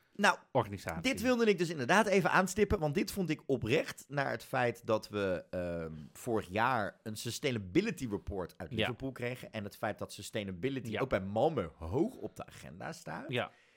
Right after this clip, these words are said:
Speaker 1: Is dit een rare keuze
Speaker 2: Ja.
Speaker 1: qua sponsor?
Speaker 2: Ik sn-, het, ik, ik zat, was hierover na aan het denken en toen, ik, ik kwam er oprecht gewoon eventjes niet uit waarom de keuze, behalve dus geld. We hebben
Speaker 1: Ja.
Speaker 2: een sponsor nodig.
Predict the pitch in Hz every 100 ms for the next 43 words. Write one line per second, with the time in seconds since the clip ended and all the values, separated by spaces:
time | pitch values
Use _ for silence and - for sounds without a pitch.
0 | _ _ _ _ - 240 - - 107 95
1 | 196 - - 131 113 - 82 85 92 104
2 | 135 170 175 170 151 123 120 165 113 92
3 | - - - - - _ _ _ - 208
4 | - - - _ - _ 156 160 165 175
5 | 196 175 - 185 160 180 151 147 127 117
6 | 170 208 190 170 185 - 156 160 139 -
7 | 147 _ - 156 175 170 135 127 139 -
8 | 151 131 - 117 123 - 120 110 113 117
9 | 117 - - 117 117 117 113 104 123 131
10 | 117 98 - _ - - 92 123 - _
11 | 107 95 110 104 107 98 104 135 151 185